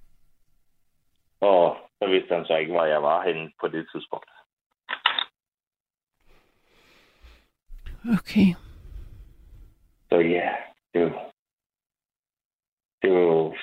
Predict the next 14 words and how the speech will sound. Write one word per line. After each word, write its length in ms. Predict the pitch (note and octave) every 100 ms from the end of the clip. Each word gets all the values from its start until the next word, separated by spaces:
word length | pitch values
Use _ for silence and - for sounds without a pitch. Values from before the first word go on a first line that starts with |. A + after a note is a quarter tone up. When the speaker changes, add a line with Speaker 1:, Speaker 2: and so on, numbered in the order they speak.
| -
Speaker 1:
ja, 340 | F2+ F2+ F2+ - -
hvad 140 | F#2+ F#2
kan 80 | F#2+
man 120 | F2
sige? 380 | - F#2+ F#2+ G2 F#2 - - - - - - - - _ -
Det 60 |
er 20 | F3+
hårdt 200 | E3+ D3
Speaker 2:
Ja. 40 |
Speaker 1:
at 60 | -
finde 220 | A2+ E3+
sig 160 | - A#2 - _ -
Speaker 2:
Ja. 120 | G3
Speaker 1:
bare, 240 | F3+ F2+